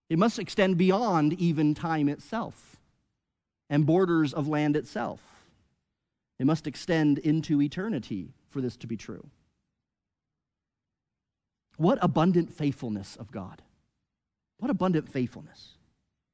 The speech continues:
Now, the name change of Abram is actually a very explicit part of his faithfulness, expression of his faithfulness. Abram,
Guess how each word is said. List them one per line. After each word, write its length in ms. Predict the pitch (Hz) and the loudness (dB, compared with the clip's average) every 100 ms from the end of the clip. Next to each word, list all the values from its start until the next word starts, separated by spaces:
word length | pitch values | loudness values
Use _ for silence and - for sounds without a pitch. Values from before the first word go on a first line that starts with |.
| _ _ - - - | _ _ -20 -8 2
Now, 60 | |
the 100 | 208 | 6
name 300 | 214 226 320 | 8 8 6
change 240 | 294 220 196 | 4 4 4
of 160 | 185 | 2
Abram 380 | 214 220 156 147 | 2 4 4 4
is 160 | 160 156 | 4 4
actually 260 | 202 - | 4 4
a 60 | 160 | 2
very 240 | 151 180 | 4 4
explicit 640 | 156 - - 180 190 165 - | 2 -2 -4 0 0 0 -6
part 240 | - 156 | -2 0
of 60 | 127 | 0
his 120 | 123 | -2
faithfulness, 540 | - 147 135 123 113 | 0 0 0 -2 -4
expression 400 | 131 - 165 147 | -6 -6 -4 -4
of 20 | 127 | -6
his 100 | 120 | -6
faithfulness. 600 | 135 123 123 117 104 - _ - - - - | -6 -6 -6 -10 -12 -20 _ -20 -20 -20 0
Abram, 640 | 226 320 202 180 135 147 | 4 4 6 4 4 2